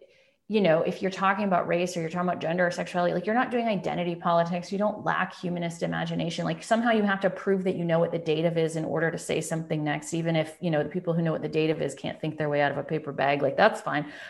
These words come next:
But, like, you know, just when you're ready to give up, you think, "Oh, but I, I don't wanna abandon the ancient material to the pedants." And,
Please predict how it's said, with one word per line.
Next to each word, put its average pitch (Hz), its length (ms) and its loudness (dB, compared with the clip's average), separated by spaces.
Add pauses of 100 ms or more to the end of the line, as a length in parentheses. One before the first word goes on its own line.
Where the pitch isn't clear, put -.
(100)
But, 190 140 10
like, 196 320 8 (320)
you 254 120 10
know, 214 160 12
just 294 300 6
when 359 100 6
you're 330 100 6
ready 269 140 10
to 240 80 4
give 226 220 2
up, 277 240 6
you 214 80 0
think, 220 260 0
"Oh, 277 420 4
but 262 340 4
I, 254 200 4 (180)
I 233 120 4
don't 262 240 4
wanna 254 280 2 (120)
abandon 208 880 2 (100)
the 190 140 0
ancient 185 340 0
material 170 800 6 (480)
to 185 80 2
the 185 80 2
pedants." 233 720 4
And, 202 300 0